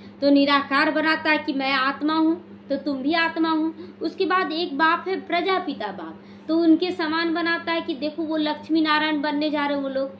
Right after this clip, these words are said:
तुमको भी वैसा बनना है। आत्मा पढ़ती है, उनको आप समान नॉलेजफुल बनाती है। ऐसे नहीं कि भगवान भगवती बनाते हैं। उन्होंने श्री कृष्ण को दिखा दिया, भगवान हुआ,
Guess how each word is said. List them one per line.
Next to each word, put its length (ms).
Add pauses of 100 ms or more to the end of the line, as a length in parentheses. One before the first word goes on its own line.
(200)
तुमको 300
भी 120
वैसा 340
बनना 300
है। 400 (400)
आत्मा 420
पढ़ती 440
है, 60
उनको 380
आप 400
समान 340
नॉलेजफुल 600
बनाती 460
है। 220
ऐसे 200
नहीं 360 (160)
कि 100
भगवान 560
भगवती 500
बनाते 380
हैं। 220 (400)
उन्होंने 380
श्री 240
कृष्ण 360
को 160
दिखा 340
दिया, 220
भगवान 480
हुआ, 220